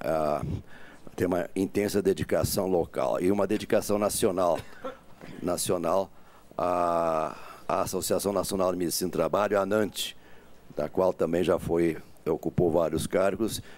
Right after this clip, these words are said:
Numa das gestões da minha presidência, ele foi o diretor científico. Atualmente, ele é o diretor, eh, editor da Revista Brasileira de Medicina do Trabalho, da anant.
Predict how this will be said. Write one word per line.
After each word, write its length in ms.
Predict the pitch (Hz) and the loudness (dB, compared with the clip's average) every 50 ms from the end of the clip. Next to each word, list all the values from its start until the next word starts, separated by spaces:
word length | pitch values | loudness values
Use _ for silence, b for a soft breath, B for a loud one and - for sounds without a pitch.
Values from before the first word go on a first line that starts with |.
| b b - | b b -2
Numa 300 | - 104 117 113 110 98 | 0 2 2 4 4 4
das 160 | 107 98 82 | 4 2 2
gestões 420 | 85 98 87 - - 92 95 92 | 2 0 0 0 0 2 2 2
da 100 | 87 92 | 2 2
minha 160 | 85 87 85 | 2 2 0
presidência, 720 | - - 92 92 87 95 92 82 101 113 110 - - 107 | 0 0 0 0 0 0 2 2 2 2 2 2 0 0
ele 240 | 104 - - 101 95 | 0 2 0 0 0
foi 200 | 92 - 101 98 | 0 2 2 2
o 40 | 95 | 4
diretor 340 | 85 104 98 92 - 101 95 | 4 2 2 2 2 0 0
científico. 720 | - - 98 90 - - 90 87 76 - - - - - - B B B B B B B B B B B - | 2 0 0 0 -2 -2 -2 -2 -2 -2 -6 -8 -10 -14 -16 B B B B B B B B B B B -4
Atualmente, 600 | - 82 85 - - 95 87 85 92 98 92 - 95 | -2 -2 0 2 2 2 4 2 2 0 2 2 4
ele 60 | 98 | 4
é 40 | 101 | 4
o 40 | 98 | 4
diretor, 640 | 80 92 98 90 80 - - 98 98 95 - - - - - - - - - - | 4 2 2 2 2 4 4 6 6 6 4 2 0 -4 -16 -20 -18 -14 -10 -4
eh, 320 | - 82 90 90 87 78 85 | 0 2 4 4 4 4 4
editor 440 | 90 92 98 90 - - 107 104 95 | 4 2 0 0 2 2 2 4 4
da 120 | 101 92 | 2 0
Revista 560 | 78 92 82 71 - 98 104 - - - 85 | 2 0 0 0 2 2 2 2 2 0 0
Brasileira 520 | 73 80 82 78 - 82 80 85 90 92 87 | 2 2 2 0 2 2 2 4 4 4 2
de 80 | 82 80 | 2 0
Medicina 360 | 85 85 76 - - 98 92 | -2 -2 0 0 0 0 0
do 40 | - | 2
Trabalho, 480 | 95 82 78 76 80 82 78 73 71 b b b b b b b b - - - - - - - | 2 2 2 2 2 2 0 0 -4 b b b b b b b b -20 -20 -20 -20 -20 -20 -8
da 540 | - 71 80 78 80 82 78 76 76 76 76 | -4 0 2 2 2 2 2 2 2 0 0
anant. 500 | 76 76 76 73 - - - - - | 0 0 0 0 -2 -4 -6 -6 -6